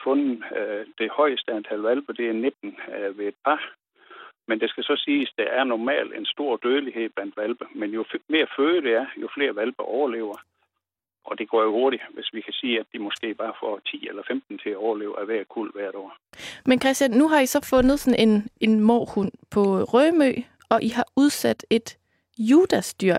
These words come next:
Speaker 2: Kan du prøve at forklare, hvordan det fungerer?
Speaker 1: Ja, vi har fået indrapporteret et, øh, dødt mårhundehvalp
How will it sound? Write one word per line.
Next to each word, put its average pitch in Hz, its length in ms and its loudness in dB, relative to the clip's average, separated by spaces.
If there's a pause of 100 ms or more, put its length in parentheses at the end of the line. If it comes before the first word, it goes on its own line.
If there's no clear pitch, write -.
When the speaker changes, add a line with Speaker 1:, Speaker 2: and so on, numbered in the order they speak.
(120)
Speaker 2:
Kan 226 100 2
du 226 60 4
prøve 269 180 2
at 302 80 2
forklare, 262 360 2
hvordan 214 240 2
det 254 180 2
fungerer? 254 480 2 (880)
Speaker 1:
Ja, - 100 -4 (460)
vi 131 140 -4
har 117 420 2
fået 123 180 2
indrapporteret 131 760 2
et, - 260 -6
øh, 104 280 0 (400)
dødt 160 200 0 (160)
mårhundehvalp 117 760 0